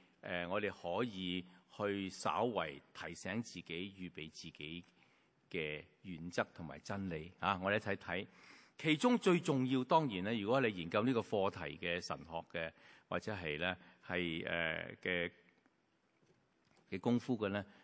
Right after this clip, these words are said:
你一定知道最重要嘅咧，啊，係但以理書同埋咧啟示錄。啊，今日我就抽其中一啲最重要嘅經文，嚇，冇辦法同大家講晒。噉希望將來我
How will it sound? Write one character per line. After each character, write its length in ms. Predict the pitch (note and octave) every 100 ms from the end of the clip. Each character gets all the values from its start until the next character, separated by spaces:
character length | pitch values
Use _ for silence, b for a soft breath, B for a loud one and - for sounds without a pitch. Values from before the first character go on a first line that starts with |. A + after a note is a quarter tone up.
| B
你 80 | G#2
一 60 | A#2+
定 180 | G#2 F2+
知 160 | A#2+
道 180 | A2 F2
最 200 | E2+ B2+ A#2+
重 240 | G2+ F#2+
要 100 | F#2+
嘅 140 | F#2 G2
咧， 240 | G2+ G2+ - _ _ _
啊， 280 | - D2 - _ _ _ _ _ _
係 260 | E2 D#2+ D#2+ F#2+ _ _ _
但 160 | - D#2+ D#2
以 60 |
理 160 | D2+ D#2+
書 340 | - - F2+ D#2+ _ _ _ _ _ _ _ _
同 140 | - E2
埋 240 | D2 C2+
咧 220 | D#2 E2 E2 _ _ -
啟 120 | -
示 180 | E2 -
錄。 100 | C#2 - _ _ _ _ _
啊， 140 | - E2+
今 100 | - C#3
日 40 |
我 140 | G2
就 120 | G2 E2+
抽 340 | - - A#2+ -
其 80 | D#2+
中 160 | G2
一 40 | G2+
啲 120 | A#2
最 160 | G2+
重 320 | F#2 E2+ D#2+ E2
要 80 | E2
嘅 120 | E2
經 220 | - G2
文， 120 | F#2 C#2+ D#2
嚇， 60 |
冇 160 | E2 G2+
辦 100 | F#2
法 140 | G2
同 140 | F#2+ D#2+
大 140 | E2
家 120 | F2
講 260 | F#2 D#2 E2+
晒。 260 | - E2+ C#2+ B B B
噉 140 | - G2+
希 80 |
望 160 | A2 F2
將 200 | - A2
來 80 | D#2
我 200 | D2+